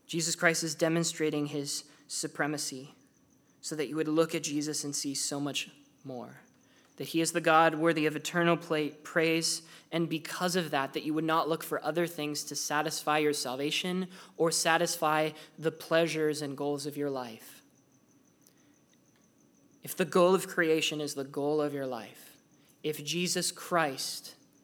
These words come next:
is the goal of your life, then you have assurance that you will walk into true satisfaction forever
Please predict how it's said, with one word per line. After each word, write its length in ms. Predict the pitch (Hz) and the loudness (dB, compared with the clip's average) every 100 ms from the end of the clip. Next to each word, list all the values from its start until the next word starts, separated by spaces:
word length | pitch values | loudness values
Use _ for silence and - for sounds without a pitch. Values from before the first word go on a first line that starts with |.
| _ _ | _ _
is 140 | 147 | -6
the 100 | 147 | -4
goal 240 | 147 156 160 | -2 2 2
of 100 | 151 | 2
your 140 | 156 | 0
life, 480 | 143 123 117 - - _ _ _ _ _ _ _ | 0 -2 -6 -14 -20 _ _ _ _ _ _ _
then 140 | 151 156 | -4 -2
you 140 | 165 | 0
have 200 | 160 156 | 0 -2
assurance 560 | 147 - 165 156 147 - | -2 -2 -2 -2 -4 -8
that 140 | 131 | -8
you 140 | 151 | -4
will 180 | 156 143 | 0 2
walk 360 | 139 147 156 - | 6 6 4 -2
into 200 | 147 135 | -10 -8
true 340 | - - 160 | -8 -2 -2
satisfaction 1040 | 151 151 143 143 - 135 131 - 139 127 127 | 0 0 0 0 -4 -4 -6 -6 -10 -10 -12
forever 760 | - 127 - 117 110 117 117 | -8 -6 -6 -8 -10 -12 -14